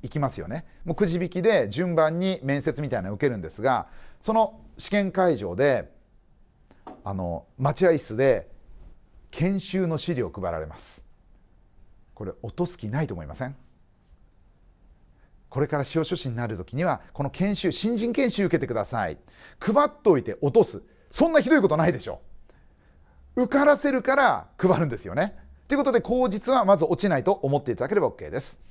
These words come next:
で、あとは、えー、十月下旬から十一月下旬に最終合格発表が行われるといった形になります。まあ、レックなんかでもこのあたりで合格祝賀会などを行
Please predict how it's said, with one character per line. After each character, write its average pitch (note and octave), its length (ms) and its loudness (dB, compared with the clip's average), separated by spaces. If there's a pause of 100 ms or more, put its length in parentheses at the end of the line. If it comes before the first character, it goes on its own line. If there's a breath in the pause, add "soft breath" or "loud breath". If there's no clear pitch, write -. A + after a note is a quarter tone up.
(420 soft breath)
で、 F3+ 80 2
あ B3 80 4
と B3+ 100 0
は、 F3+ 220 6 (180)
え C3+ 100 4
ー、 C3 40 2
十 C#3 220 2
月 C3+ 200 2
下 C3 140 4
旬 B2+ 160 -6
か E3+ 100 -2
ら F3 300 4 (220 soft breath)
十 C3 180 2
一 B2+ 180 -4
月 A#2+ 400 -4
下 A#2+ 140 -2
旬 D3 140 -4
に F#3+ 100 -4
最 B2+ 300 0
終 B2 240 0
合 A2+ 240 2
格 A#2+ 220 -2
発 A2+ 340 -2
表 A2 120 4
が E3 180 0 (440 soft breath)
行 A#2 220 -2
わ F2 200 -2
れ G2 120 -2
る C#3 80 -2
と - 180 -4 (200)
い C3 60 2
っ C3+ 40 0
た C3 100 -6
形 A2+ 280 -6
に G#2 40 -8
な F2 80 -6
り E2 60 -10
ま D#2 100 -12
す。 - 100 -20 (260 loud breath)
ま D3 100 0
あ、 E3+ 40 4
レ G#3+ 60 8
ッ A3 80 -4
ク A#3 100 -2
な F#3+ 120 0
ん D#3+ 40 -4
か C#3+ 80 0
で B2+ 60 2
も A#2 100 -2
こ C3 80 -6
の C3 100 2
あ B2 60 2
た A#2 120 2
り E3 80 2
で F#3 220 4
合 A#2+ 180 2
格 A2 200 -4
祝 - 220 -10
賀 F3 160 0
会 A#2 300 -2
な B2 160 0
ど C3 120 6
を F3 200 0
行 A#2+ 100 -4